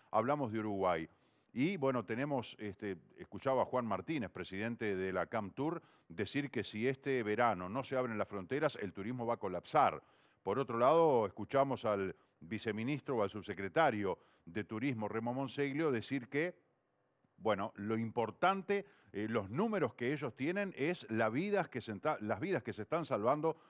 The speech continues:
por las medidas que se están tomando. Lo que uno puede inferir de esos dichos es que vamos a seguir así.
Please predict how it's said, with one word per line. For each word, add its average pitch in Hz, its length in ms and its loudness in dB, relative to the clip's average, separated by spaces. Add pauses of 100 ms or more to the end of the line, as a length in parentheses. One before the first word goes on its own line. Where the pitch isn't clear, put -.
(140)
por 113 140 0
las 110 100 0
medidas 123 220 -2
que 117 80 -8
se 107 100 -10
están 123 220 -2
tomando. 131 420 2
Lo 104 180 0
que 123 220 -4 (220)
uno 120 200 -2
puede 135 240 2
inferir 123 540 2
de 110 100 0
esos 135 220 -2
dichos 127 420 -4
es 107 140 -6
que - 100 -8
vamos 127 240 -4
a 117 60 -8
seguir 98 260 -4
así. 117 360 -2